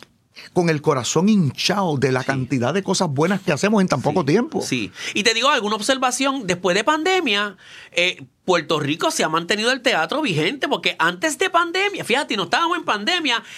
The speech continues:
Speaker 2: como que el teatro estaba mermado.
Speaker 1: Bastante,
Speaker 2: Un poco.
Speaker 1: sí.
Speaker 2: Tuvo como tres o cuatro años que tú, nadie hablaba de teatro.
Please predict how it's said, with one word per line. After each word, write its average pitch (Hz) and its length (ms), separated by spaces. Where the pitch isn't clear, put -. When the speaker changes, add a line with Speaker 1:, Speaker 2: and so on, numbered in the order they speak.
Speaker 2:
como 196 260
que 185 100
el 170 120
teatro 160 180
estaba 247 380
mermado. 135 680
Speaker 1:
Bastante, 180 340
Speaker 2:
Un 220 60
poco. 175 260
Speaker 1:
sí. 175 80
Speaker 2:
Tuvo 277 200
como 180 260
tres 180 200
o 277 120
cuatro 285 280
años 294 200
que 214 100
tú, 202 220
nadie 294 480
hablaba 254 360
de 202 120
teatro. 131 580